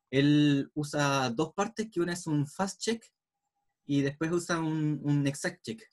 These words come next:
Sí, y le-, el fast check obviamente se usa, es como una pasada rápida para cada, eh, segmento de puntos en el cual se verifican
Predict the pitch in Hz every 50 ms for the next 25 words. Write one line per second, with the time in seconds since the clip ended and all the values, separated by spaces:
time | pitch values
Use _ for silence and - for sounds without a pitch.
0 | _ _ _ _ _ _ _ _ _ _ _ _ - - - - 139 131 131 135
1 | 135 - 127 127 127 127 123 123 123 120 117 - - _ _ _ _ _ _ _
2 | - 143 131 127 123 120 120 117 113 113 113 113 113 110 110 - - 180 180 -
3 | - 208 202 - - 170 160 160 165 170 165 - 180 - - 170 - 180 170 165
4 | 165 156 156 151 156 151 - 151 151 151 147 147 143 135 - - _ _ _ _
5 | _ _ - - _ _ _ - 143 147 151 151 151 147 147 143 143 - 156 156
6 | 143 139 147 165 180 - 185 180 170 160 160 156 151 147 156 165 170 170 170 170
7 | 165 160 156 151 147 143 139 139 143 - - _ _ - 131 127 127 131 - 135
8 | 139 147 151 147 156 143 123 - 147 175 180 180 196 185 - - 151 147 143 -
9 | - 160 165 - 170 160 147 147 139 131 117 - 160 170 - 180 175 175 170 165
10 | 165 165 170